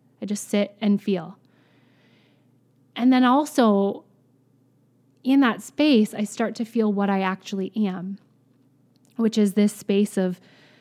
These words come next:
like, possibility and, like, infinite expansion.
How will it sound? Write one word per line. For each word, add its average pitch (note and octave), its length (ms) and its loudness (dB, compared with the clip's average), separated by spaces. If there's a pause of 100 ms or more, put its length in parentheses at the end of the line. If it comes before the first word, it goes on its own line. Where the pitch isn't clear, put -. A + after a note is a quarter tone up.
(400)
like, G3 180 -12 (680)
possibility A3 840 2
and, F#3 240 -6
like, G3+ 300 -6
infinite B3+ 600 4
expansion. F#3+ 880 -8